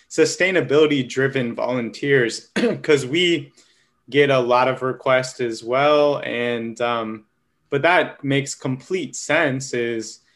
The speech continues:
people here in Orlando, which is a, a sprawl, and it's very, it's like a concrete jungle. They're starved of that natural component in their lives. So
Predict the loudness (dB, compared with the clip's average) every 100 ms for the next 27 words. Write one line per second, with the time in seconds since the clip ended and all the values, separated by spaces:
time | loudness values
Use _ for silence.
0 | _ _ _ _ _ -8 -6 2 2 4
1 | 2 2 2 2 0 2 2 2 2 2
2 | 0 -2 -2 -2 -2 -2 -4 -8 -12 -8
3 | -8 -8 -12 -4 2 4 6 4 2 -4
4 | -10 -8 -4 -4 -6 -10 -16 -4 0 0
5 | 0 -4 -6 -4 -2 -4 -2 -2 -2 -4
6 | -8 -6 -4 -2 -2 -2 -2 -6 -14 _
7 | _ _ _ -2 0 2 0 0 4 6
8 | 4 2 -2 -2 -2 0 0 -2 -8 -10
9 | -6 -2 -2 -4 -4 -2 0 0 -2 -4
10 | -10 _ -6 -6 -4 -2 -2 -4 -6 -6
11 | -6 -2 -2 -2 -4 -6 -14 -4 0 2
12 | 0 -4